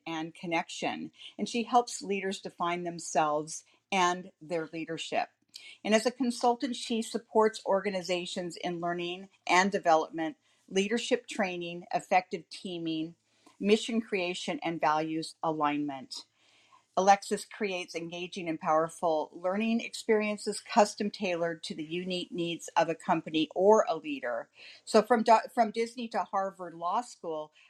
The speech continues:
Alexis's experience and consulting clientele are vast. Her core belief is that leadership is everything, and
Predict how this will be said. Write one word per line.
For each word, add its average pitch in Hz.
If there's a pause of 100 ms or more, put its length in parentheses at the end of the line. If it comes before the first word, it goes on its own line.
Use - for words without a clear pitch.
Alexis's 190
experience 180 (140)
and 175
consulting 185
clientele 156
are 160
vast. - (300)
Her 208
core 208
belief 196
is 175
that 170
leadership 175
is 165
everything, 196 (360)
and 170